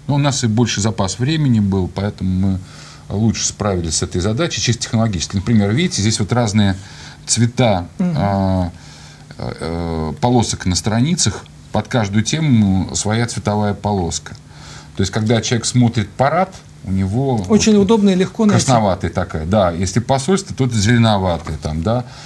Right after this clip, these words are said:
Speaker 1: Если просто наша жизнь, то тёмно-зелёная. И, э,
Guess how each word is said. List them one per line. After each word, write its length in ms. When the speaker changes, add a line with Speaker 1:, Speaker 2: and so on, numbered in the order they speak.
Speaker 1:
Если 280
просто 360
наша 340
жизнь, 300
то 160
тёмно-зелёная. 960
И, 240
э, 180